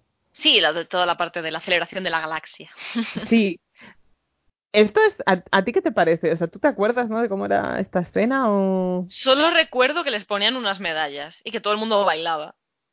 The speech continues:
Speaker 2: Bueno, lo de las medallas es de la primera peli, ¿eh?
Speaker 1: ¿Ah, sí?
Speaker 2: <laughs>
Speaker 1: Joder.
Speaker 2: Sí.
Speaker 1: <laughs> Pues entonces no me acuerdo.
Speaker 2: Sí, sí. <laughs> Ojo, que esta escena, no lo hemos dicho, pero esa escena está, es como que en esta época era muy cool, creo que entre, entre los directores de cine y demás,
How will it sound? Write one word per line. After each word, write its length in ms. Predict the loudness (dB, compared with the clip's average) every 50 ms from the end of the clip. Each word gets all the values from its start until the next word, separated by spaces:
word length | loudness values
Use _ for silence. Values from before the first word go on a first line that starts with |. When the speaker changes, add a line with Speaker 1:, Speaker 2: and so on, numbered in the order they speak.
| _ _ _ _ -20 -20 -10 0
Speaker 2:
Bueno, 260 | 4 4 6 8 8
lo 80 | 8 8
de 60 | 8
las 160 | 8 6 4
medallas 380 | 4 2 4 4 4 4 2 0
es 100 | -2 -2
de 80 | 0 0
la 80 | 0
primera 320 | 0 -2 -4 -2 -4 -4 -4
peli, 240 | -6 -10 -10 -10
¿eh? 80 | -10 -12 _ _ _ _ -12
Speaker 1:
¿Ah, 100 | -10 -10
sí? 200 | -8 -8 -10 -6
Speaker 2:
<laughs> 40 | 0
Speaker 1:
Joder. 340 | 2 2 2 2 0 -6 -8 -8 -10
Speaker 2:
Sí. 120 | -8 -6 0
Speaker 1:
<laughs> 60 | 2 2 2 2 0 -6 -4 2
Pues 200 | 4 4 4 6
entonces 560 | 4 2 4 6 4 4 4 0 -2 -2 0 2
no 140 | 2 2 2 6 6
me 60 | 4
acuerdo. 540 | 4 4 0 -14 -6 -2 -4 -4 -2 -2 -4 -4 -4 -4
Speaker 2:
Sí, 120 | -4 -4 -4 -4
sí. 80 | -4 -6 -6 -6 -6 2 4 4 4 4 2 -4 -6 -4
<laughs> 240 | -4 -2 -2 0 0
Ojo, 300 | 0 2 4 4 4 2
que 120 | 2 -2 -2
esta 180 | 2 2 2
escena, 440 | 2 2 0 -2 0 0 -2 -4 -4 -8 -6
no 140 | -4 0
lo 60 | 0 0
hemos 240 | 2 2 0 0 -2
dicho, 340 | -4 -4 -2 0 0 0 0
pero 140 | 0 0 0
esa 140 | 2 0 0
escena 280 | -2 -2 -4 -2 -2 -2
está, 920 | 0 2 4 4 4 4 4 4 4 4 4 2 2 2 0 -2 -4 -6 _ _ _ _ _ _ _ _ -20
es 80 | -12 -6
como 180 | -4 -2 0
que 60 | 0 0
en 80 | 0
esta 320 | 0 0 2 6 6 6 6
época 320 | 6 2 -2 0 2 4
era 160 | 4 4 4 2
muy 460 | 2 0 -2 0 -2 -2 -2 -4 -4
cool, 380 | -4 -4 -4 -2 -2 -4 -6 -4
creo 160 | -2 -2 0
que 80 | 0 0
entre, 500 | 0 0 0 2 2 2 2 0 0 -2
entre 240 | -4 -6 -4 -4
los 80 | -4 -2
directores 380 | -2 -2 -2 0 0 0 2 2
de 100 | 2 2
cine 280 | 2 2 0 2 4
y 20 | 4
demás, 260 | 4 4 2 0